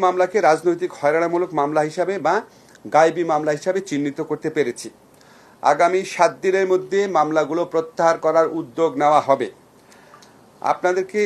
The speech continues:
এটুকু শুধু বলতে চাই যে এই আড়াই হাজারেরও বেশি যে মামলা আছে, এখানে লক্ষ লক্ষ আসামি আছে এবং এটা এক্সস্টিভ নাম্বার না। আরও অনেক জেলাতে আরও অনেক মামলা আছে এবং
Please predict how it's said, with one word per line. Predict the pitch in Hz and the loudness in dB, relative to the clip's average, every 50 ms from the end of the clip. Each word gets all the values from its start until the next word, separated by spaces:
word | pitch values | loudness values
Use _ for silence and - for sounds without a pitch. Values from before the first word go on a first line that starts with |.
| 185 - 151 | -2 -2 -4
এটুকু | 151 - 208 160 156 - - - | -6 -8 -10 -12 -12 -18 -14 -10
শুধু | 190 185 196 185 - 139 | -8 -6 -6 -2 2 2
বলতে | 160 160 165 208 196 202 | 2 2 2 -2 -2 2
চাই | 196 165 147 156 160 - - 123 117 | 4 4 4 4 2 -4 -10 -12 -8
যে | 120 143 156 156 - - 160 165 | -6 -4 -4 -4 -2 -2 -2 -2
এই | 175 180 156 - - - - 139 | -2 -2 -4 -10 -12 -8 -4 0
আড়াই | 151 170 180 190 190 156 | 2 2 4 2 2 2
হাজারেরও | 185 180 180 185 170 175 175 160 147 | 0 0 2 0 0 0 -2 -2 -4
বেশি | 147 - 185 165 | -6 -8 -4 -4
যে | 180 156 143 | -4 0 0
মামলা | 147 156 165 156 147 135 | 0 0 0 0 0 0
আছে, | 135 - - 117 101 - - | 0 -4 -10 -14 -12 -14 -14
এখানে | - 160 160 175 175 131 127 | -8 -6 -4 -4 -4 0 0
লক্ষ | 165 175 175 - - - - 202 196 190 | 0 0 0 -6 -16 -10 -6 -4 -2 -2
লক্ষ | 190 190 - - 202 165 156 | -4 -4 -2 2 2 2 2
আসামি | 156 - 170 151 151 127 104 | 2 0 -4 -4 -2 -4 -6
আছে | 101 - - - - _ _ _ - - - - - - - - - - | -6 -8 -12 -16 -16 _ _ _ -20 -20 -20 -20 -20 -20 -20 -20 -12 -8
এবং | - 135 156 180 185 - - 170 | -6 -2 -2 -2 -2 -2 -2 -2
এটা | 165 170 190 190 196 190 190 - - - - 175 | 2 6 8 8 8 6 4 -4 -16 -8 -4 -4
এক্সস্টিভ | 156 127 110 - 170 180 175 175 - - 208 196 147 147 156 | -4 -4 -4 2 4 4 4 4 0 -6 -8 -6 -4 0 0
নাম্বার | 147 151 160 160 170 175 175 170 | 0 2 4 2 2 2 4 2
না। | 131 98 - - - _ - - 143 | 0 0 -2 -8 -18 _ -2 2 2
আরও | 156 185 190 196 175 170 | 4 6 6 6 6 6
অনেক | 185 220 240 214 165 156 | 6 4 2 0 0 2
জেলাতে | 196 196 190 185 185 185 208 175 160 160 | 4 6 8 6 6 6 4 4 4 6
আরও | 175 185 180 180 | 6 6 6 6
অনেক | 196 233 233 233 208 190 | 4 2 -2 -2 2 2
মামলা | 185 185 185 180 180 | 2 4 4 4 2
আছে | 185 - 226 | 2 2 0
এবং | 196 185 | 0 2